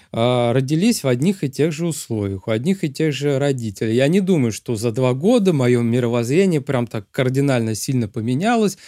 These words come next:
и я начал как-то по-другому воспитывать своего там второго ребёнка, более младшего. То есть условия разные. Чистый лист, да, родились. Но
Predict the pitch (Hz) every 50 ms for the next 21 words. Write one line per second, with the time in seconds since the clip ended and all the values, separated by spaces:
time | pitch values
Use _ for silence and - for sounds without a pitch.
0 | - - - - _ - 123 131 151 147 165 185 170 147 143 151 143 - 139 123
1 | - 135 127 - - 113 - 123 113 120 120 117 135 160 170 151 131 127 120 -
2 | - - 147 139 - - 123 113 - - - 113 113 127 131 127 120 104 98 -
3 | - 110 110 127 120 117 113 117 117 110 98 95 95 - 104 101 110 110 104 104
4 | 107 107 113 110 98 95 - - - 151 131 - - - - - - - - -
5 | - _ _ _ _ _ _ _ _ _ _ _ _ - 156 135 - - _ _
6 | _ - 143 - - 160 190 226 220 220 208 180 160 127 110 104 95 98 104 107
7 | 113 120 _ _ _ _ _ _ _ - - - 196 190 - - 220 202 147 117
8 | 104 95 - - _ - 127 117 120 135 131 127 117 120 120 110 104 - - 127
9 | 139 156 165 147 120 - -